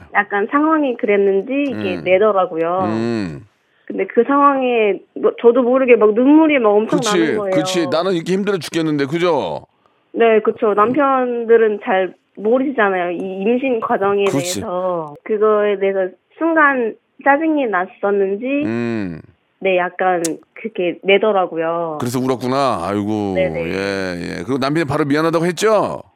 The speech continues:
Speaker 1: 네, 그쵸. 제가,
Speaker 2: 음.
Speaker 1: 저희가 바로 얘기하는 스타일이어가지고,
Speaker 2: 네.
Speaker 1: 네, 바로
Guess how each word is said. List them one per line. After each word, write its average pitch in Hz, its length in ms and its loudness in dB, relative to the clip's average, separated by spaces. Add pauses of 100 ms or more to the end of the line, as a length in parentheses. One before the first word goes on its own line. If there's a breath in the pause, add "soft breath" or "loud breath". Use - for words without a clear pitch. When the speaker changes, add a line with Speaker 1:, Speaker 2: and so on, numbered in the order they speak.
(480 soft breath)
Speaker 1:
네, 202 220 2
그쵸. 220 340 -2
제가, 196 360 2
Speaker 2:
음. 85 520 -8
Speaker 1:
저희가 208 360 2 (100)
바로 208 340 2
얘기하는 240 460 2
스타일이어가지고, 214 1040 0
Speaker 2:
네. 123 440 -4 (500)
Speaker 1:
네, 196 200 -6
바로 185 540 0